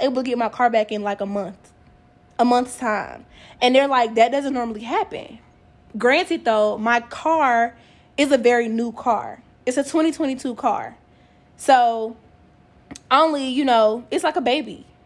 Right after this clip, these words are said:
honestly. Um, so yeah, that happened, y'all. <laughs> My car got hit by the Kia Boys, and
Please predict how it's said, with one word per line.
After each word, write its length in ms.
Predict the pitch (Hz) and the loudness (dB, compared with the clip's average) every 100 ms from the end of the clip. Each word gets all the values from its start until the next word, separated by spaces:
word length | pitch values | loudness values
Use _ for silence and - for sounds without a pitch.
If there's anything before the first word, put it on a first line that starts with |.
| - | -4
honestly. 500 | 220 196 - 123 220 _ - - _ _ - | -4 -4 -10 -12 -14 _ -20 -20 _ _ 0
Um, 640 | 262 254 220 180 226 240 - _ _ | 2 4 2 -2 -10 -14 -18 _ _
so 920 | - - 285 285 277 269 269 262 262 262 _ _ _ _ _ _ _ _ _ _ - | -14 0 4 4 2 0 -2 -4 -6 -10 _ _ _ _ _ _ _ _ _ _ -6
yeah, 380 | 370 539 - 233 - _ _ _ _ _ | 0 0 -2 -8 -18 _ _ _ _ _
that 160 | 277 330 | 0 0
happened, 360 | 349 349 202 | 0 -4 -6
y'all. 360 | 208 208 214 233 - _ _ 320 | -6 -4 -6 -10 -16 _ _ -8
<laughs> 1500 | 285 - 330 - _ _ _ _ - - - - - - - | -8 -8 -12 -12 _ _ _ _ -18 -6 -4 -4 -8 -14 -2
My 180 | 277 311 | 0 2
car 240 | 370 330 | 2 2
got 180 | 302 277 | 2 -2
hit 160 | 320 262 | -2 -2
by 120 | 269 | -2
the 60 | |
Kia 260 | 247 320 277 | -2 -6 -4
Boys, 800 | 240 233 226 220 233 254 - - _ _ _ _ _ _ _ _ | -4 -2 -2 -4 -6 -12 -20 -20 _ _ _ _ _ _ _ _
and 880 | 233 240 233 226 220 214 214 214 233 | -2 0 0 0 -2 -2 -4 -6 -8